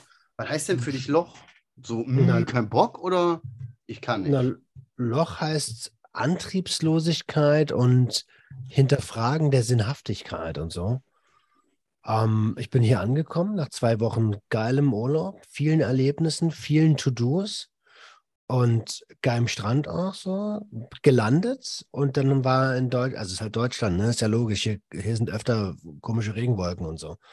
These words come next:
Speaker 1: Mhm.
Speaker 2: Und wir sind gelandet und es war direkt Wolkendecke. Dann hat uns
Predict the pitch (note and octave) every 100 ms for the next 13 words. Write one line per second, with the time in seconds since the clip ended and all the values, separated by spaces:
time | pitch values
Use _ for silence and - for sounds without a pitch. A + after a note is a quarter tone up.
0 | - - B2 C3 G2+ G#2+ A#2+ B2 B2+ A#2+
1 | G#2+ C#3 F3 D#3+ A2+ G#2 A2+ A#2 A2+ C3
2 | - - F2+ F#2 G#2+ A2 G#2 F#2+ D#2+ C#2+
3 | - - - _ A2 A#2+ C3+ D3 B2+ A#2
4 | - G#2 G2+ - -